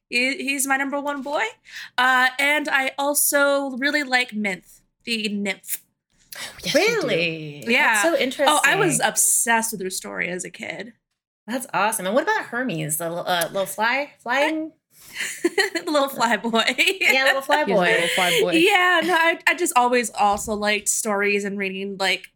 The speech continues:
Speaker 1: kid, I guess when I was a kid, like, books about him and, like, how he's the messenger. And I just thought it was really cool.
Speaker 3: Awesome.
Speaker 2: S-,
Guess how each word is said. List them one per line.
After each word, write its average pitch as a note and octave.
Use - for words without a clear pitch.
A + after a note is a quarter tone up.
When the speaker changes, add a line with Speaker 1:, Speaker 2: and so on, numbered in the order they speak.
Speaker 1:
kid, G#3+
I A3
guess A3+
when A3
I -
was G3+
a G3+
kid, G3+
like, F#3+
books F#3+
about F#3
him F#3
and, F#3
like, F#3
how G#3
he's G#3
the G#3
messenger. G#3+
And A#3+
I D#4+
just -
thought B4
it B4
was A#4+
really A#4+
cool. F4
Speaker 3:
Awesome. F3
Speaker 2:
S-, C3+